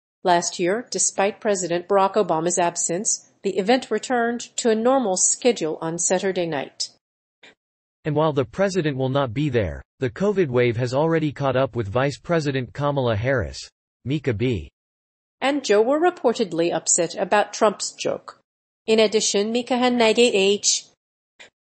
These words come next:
Speaker 2: were rude to Press Sec. Sanders.
Speaker 1: While the media defended Sanders,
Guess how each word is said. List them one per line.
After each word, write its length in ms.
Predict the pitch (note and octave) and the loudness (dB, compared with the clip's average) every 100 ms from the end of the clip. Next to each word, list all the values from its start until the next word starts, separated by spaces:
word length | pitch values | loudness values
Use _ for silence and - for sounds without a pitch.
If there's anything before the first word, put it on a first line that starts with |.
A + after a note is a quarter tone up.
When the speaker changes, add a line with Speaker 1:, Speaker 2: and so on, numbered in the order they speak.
| _ _ | _ _
Speaker 2:
were 140 | D3+ | -4
rude 320 | B2+ E3 G3 D#3+ | 0 0 0 -2
to 120 | B2+ | -4
Press 280 | - D#3 - | 0 -2 0
Sec. 260 | B2+ E2+ - _ _ _ | -4 -4 -10 _ _ _
Sanders. 600 | - E3 D#3 F#2+ C2+ - _ _ _ - | -4 -2 -2 -4 -8 -16 _ _ _ 0
Speaker 1:
While 180 | G3+ | 2
the 100 | G3+ | 4
media 400 | B3+ C4+ B3+ A3 | 2 0 0 -2
defended 540 | G#3 A3+ - D4 G#3+ F#3+ | -2 -4 -2 2 2 2
Sanders, 680 | - G#3+ E3 D3 E3+ G3 | -4 -2 -2 -2 -2 -4